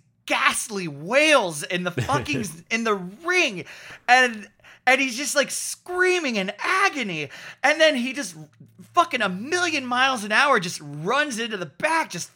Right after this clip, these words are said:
Speaker 1: fucking screaming. <clears throat> And post-match, he cuts a promo, and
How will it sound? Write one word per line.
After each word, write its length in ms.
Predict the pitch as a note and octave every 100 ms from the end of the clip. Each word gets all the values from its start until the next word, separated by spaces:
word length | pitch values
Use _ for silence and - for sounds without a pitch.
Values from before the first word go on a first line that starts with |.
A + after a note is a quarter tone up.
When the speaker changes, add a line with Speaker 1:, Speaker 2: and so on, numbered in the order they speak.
| _
Speaker 1:
fucking 380 | - F4 F4 F#3+
screaming. 920 | D#3+ - - - E4 F#4+ F4+ A3+ C#3+ C3 - - - _ _ _ _ -
<clears throat> 80 | G3+ E3 - _ _ _ _ _
And 380 | A3 A#3 A3+ G#3+ _ _ _ _ _ _ _ _ _ _ -
post-match, 920 | - A3 G4 - C#3+ A2+ - - - _ _ _ _ _ _
he 200 | - F3+
cuts 440 | G3 G#3 G#3 - -
a 80 | -
promo, 720 | - G3+ A3 G3 C#3 B2+ C3 _ _ _ _ _ _ _ _ _ _ _ _ _
and 140 | -